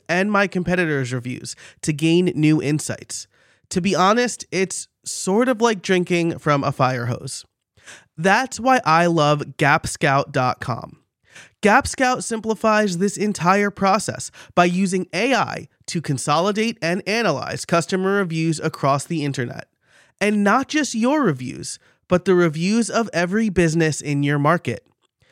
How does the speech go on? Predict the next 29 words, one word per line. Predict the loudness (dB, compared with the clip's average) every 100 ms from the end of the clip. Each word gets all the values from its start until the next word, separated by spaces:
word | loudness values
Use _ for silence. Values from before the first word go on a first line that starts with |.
| _ _
You'll | 2 4 2
gain | 0 0 0
insight | -2 -2 0 0 0
into | -2 -4 -2
how | -2 0
customers | -2 -4 -2 -2 -2 -2
in | -2
your | 0 2
market | 2 0 -2 -2
feel | 0 2
about | 2 0
your | -2 -2
business | -2 0 -2 -2 -8 -18 _
compared | -2 0 2 0
to | 0
your | -4
competitors, | -2 -2 0 0 -2 -2 -8 -16 _ _ _
where | 2 2 4 2
there | 2
are | 2 2
gaps, | 2 2 2 -4 -14 -14 _ -4
and | 0 2
the | 0
biggest | 2 0 0 -2 -2
opportunities | -2 -2 -2 -4 -2 -2 -2 -4 -6
to | -6 -4
win | -2 0 0 -2 -4
more | 0 0 0
customers. | -4 -6 -6 -10 -10 -12